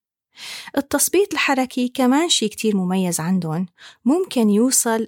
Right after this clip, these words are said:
لعدم الاعتناء بالنظافة الشخصية. إضافة لهالأمور، هنن بيعانوا من اضطرابات في النوم ومن الاستيقاظ المبكر، يعني من ساعتين لأكتر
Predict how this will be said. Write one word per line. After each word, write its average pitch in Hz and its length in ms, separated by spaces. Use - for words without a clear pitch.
لعدم 190 640
الاعتناء 202 760
بالنظافة 175 440
الشخصية. 180 580
إضافة 208 360
لهالأمور، 185 720
هنن 262 280
بيعانوا 269 480
من 214 140
اضطرابات 196 880
في - 220
النوم 220 420
ومن 202 140
الاستيقاظ 196 680
المبكر، 190 560
يعني 202 320
من 190 100
ساعتين 196 680
لأكتر 185 640